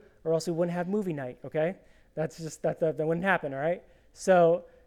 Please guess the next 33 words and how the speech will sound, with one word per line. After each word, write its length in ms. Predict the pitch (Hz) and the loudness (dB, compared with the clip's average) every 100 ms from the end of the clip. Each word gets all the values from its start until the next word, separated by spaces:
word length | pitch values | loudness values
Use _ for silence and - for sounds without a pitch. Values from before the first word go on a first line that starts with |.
| _ | _
um, 500 | 175 180 175 170 226 - | 2 6 6 2 -2 -10
I 120 | 185 | -8
think 160 | 202 247 | -4 -2
there's 140 | 220 | 2
actually 240 | 208 - 208 | 2 0 -4
a 40 | |
lot 200 | 160 175 | -4 -8
of 100 | 147 | -8
good 240 | 143 202 175 | -4 -4 -4
entertainment. 560 | 143 131 139 127 139 202 _ _ _ _ | -8 -10 -14 -16 -18 -20 _ _ _ _
There's 120 | - 160 | -12 -4
a 40 | |
lot 200 | 170 240 | 0 0
of 80 | 180 | -2
good. 220 | 143 - - _ _ _ _ | -8 -14 -20 _ _ _ _
But 100 | 180 | 2
we 100 | 175 | 2
need 140 | 196 233 | 2 2
to 100 | 247 | 0
kind 260 | - 214 | 0 2
of 200 | 196 160 - - _ _ | 2 2 -4 -20 _ _
define, 920 | 180 165 - 196 202 190 160 151 160 - _ _ _ - | -4 -4 0 4 4 4 2 -2 -6 -10 _ _ _ 0
um, 540 | 170 165 160 156 233 240 147 | 2 4 2 0 -6 -16 2
what's 240 | 180 196 | 2 2
good 220 | 151 190 | 0 0
and 140 | 190 165 | 2 0
what's 160 | 160 | -4
bad. 380 | - 170 156 151 | -2 0 0 0
We 80 | 156 | -2
need 100 | 190 | -4
to 60 | 208 | -6
kind 260 | - 180 | -6 -2
of 160 | 160 | -2